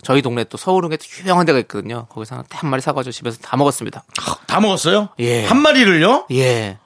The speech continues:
Speaker 2: 야, 먹을 땐 그냥 또 확 먹는구나.
Speaker 1: 원래 장작구이는 좀 작아요. 기름이
Speaker 2: 뭐,
Speaker 1: 쩍
Speaker 2: 뭐,
Speaker 1: 빠지고 그래가지고.
Speaker 2: 뭐,
Speaker 1: 그렇죠.
Speaker 2: 알은 좀 작지만
Speaker 1: 예, 예.
Speaker 2: 그래도 한 마리라는 그 어떤
Speaker 1: 네, 네.
Speaker 2: 느낌은.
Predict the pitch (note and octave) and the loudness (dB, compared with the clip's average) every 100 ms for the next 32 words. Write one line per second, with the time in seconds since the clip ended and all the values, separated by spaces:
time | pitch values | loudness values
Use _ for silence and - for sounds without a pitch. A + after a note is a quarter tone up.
0 | - G#2 G#2+ A2 B2+ D3 F#3 D#3 E3+ D3+ | -12 -8 -6 -4 -4 -2 -2 -2 -4 -6
1 | C#3 - F3+ A2+ D#3+ F#3+ C#3 D3+ D3+ E3+ | -10 -6 -4 -4 -4 0 2 2 2 2
2 | F#3 F#3 F3 E3+ E3 - - G#2+ C3+ A2 | 2 2 0 0 -4 -6 -6 -2 0 -2
3 | - C#3+ C#3+ D3+ F#3 E3 F#3 D3+ B2+ A#2+ | -4 0 2 2 2 2 2 4 4 2
4 | G2+ G#2 D#3 D3+ C#3 C#3 A2 C#3 G3 G#3 | 0 -2 0 2 2 0 0 2 4 4
5 | F#3 C#3+ B2+ F3 C3+ A#2 C3 A2+ G#2+ F3 | 4 0 0 0 2 2 2 0 0 -2
6 | C#3+ G3+ G#3+ G3 E3+ D#3 C3+ A#2 C#3+ C3+ | 0 2 2 2 0 0 -2 -4 -4 -4
7 | B2+ A#2 G#2 - A2 A2 A2 | -4 -4 -4 -4 -4 -6 -8